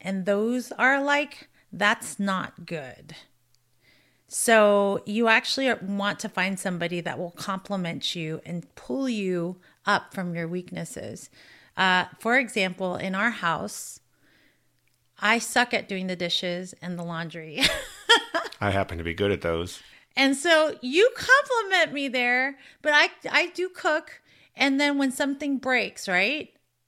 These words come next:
Speaker 1: I'm, I, I'm a daughter of an engineer, so I love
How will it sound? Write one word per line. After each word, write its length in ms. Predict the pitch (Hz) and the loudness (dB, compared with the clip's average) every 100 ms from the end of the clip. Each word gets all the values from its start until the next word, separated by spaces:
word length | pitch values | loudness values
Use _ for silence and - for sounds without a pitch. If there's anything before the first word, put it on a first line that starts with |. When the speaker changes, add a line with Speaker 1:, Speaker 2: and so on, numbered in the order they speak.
| _ _ - | _ _ -2
Speaker 1:
I'm, 380 | 226 269 320 277 | 0 2 0 -2
I, 240 | 208 269 | 0 0
I'm 300 | - 247 285 | 0 0 0
a 40 | 302 | -2
daughter 320 | 247 247 285 | 2 2 2
of 100 | 262 | 0
an 120 | 247 | -2
engineer, 500 | 240 233 220 262 285 | -2 -2 -2 0 0
so 340 | 208 - 202 - | -2 -4 -4 -2
I 240 | 208 214 240 | -2 0 -2
love 720 | 220 220 254 269 190 190 202 | -6 -4 0 2 0 -2 -8